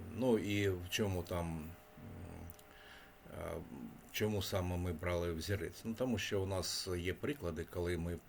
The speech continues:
просто заносимо дані на лист, в, ну, в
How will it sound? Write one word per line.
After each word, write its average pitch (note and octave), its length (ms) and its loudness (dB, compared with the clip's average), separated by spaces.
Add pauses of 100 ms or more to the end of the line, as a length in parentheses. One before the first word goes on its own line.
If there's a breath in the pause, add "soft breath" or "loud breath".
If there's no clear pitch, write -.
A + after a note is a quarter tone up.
(160)
просто G#2+ 440 0
заносимо E2 520 -2
дані D#2 440 -2 (420 loud breath)
на F2 220 0
лист, E2+ 400 -2
в, D#2 160 -2 (240)
ну, D#2 180 0
в D#2+ 120 0